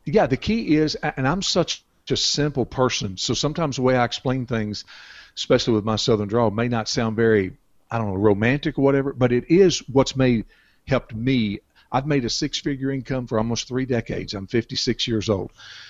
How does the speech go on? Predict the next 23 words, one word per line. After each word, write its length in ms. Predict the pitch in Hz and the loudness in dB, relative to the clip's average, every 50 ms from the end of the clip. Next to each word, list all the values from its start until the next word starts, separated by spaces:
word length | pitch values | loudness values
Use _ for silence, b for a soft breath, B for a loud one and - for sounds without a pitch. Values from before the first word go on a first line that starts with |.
| B B B B B | B B B B B
And 100 | B 113 | B 2
yet 140 | 117 117 117 | 2 4 4
I've 140 | 120 117 107 | 4 4 4
never 280 | 113 131 139 139 139 135 | 2 2 2 4 2 0
been 220 | 117 131 131 127 | 2 2 2 2
inside 320 | 123 117 - - 113 110 | 0 -2 0 0 2 2
of 80 | 104 101 | 2 0
a 40 | 104 | -4
college. 480 | - - 110 104 98 92 101 110 - | -4 -2 -2 -2 -2 -2 -4 -6 -6
So 100 | - - | -2 0
there's 140 | 110 107 - | 0 0 0
nothing 300 | 135 156 170 - 165 131 | 0 0 0 2 0 0
about 320 | 127 117 113 135 135 - - | 0 2 2 0 0 0 0
me 100 | 117 113 | 0 0
that's 200 | 104 101 - - | 0 0 -2 -2
very 180 | 120 120 110 | 0 0 0
impressive. 500 | 104 92 - - 120 107 101 - - 92 | 0 -2 -2 0 2 2 2 0 -4 -6
I'm 140 | 95 95 98 | -10 -8 -4
very 220 | 98 120 143 156 | -2 0 0 0
simple, 520 | 147 - - - 147 120 - - 92 85 - B B B B B B B B B B - | 0 -2 -2 0 -2 -2 -2 -4 -6 -6 -8 B B B B B B B B B B -2
but 140 | 139 110 | 0 0
I've 100 | 110 95 | 0 0
always 600 | - - 127 135 151 160 160 160 156 147 - - | 0 2 4 6 6 6 6 4 2 2 -2 -6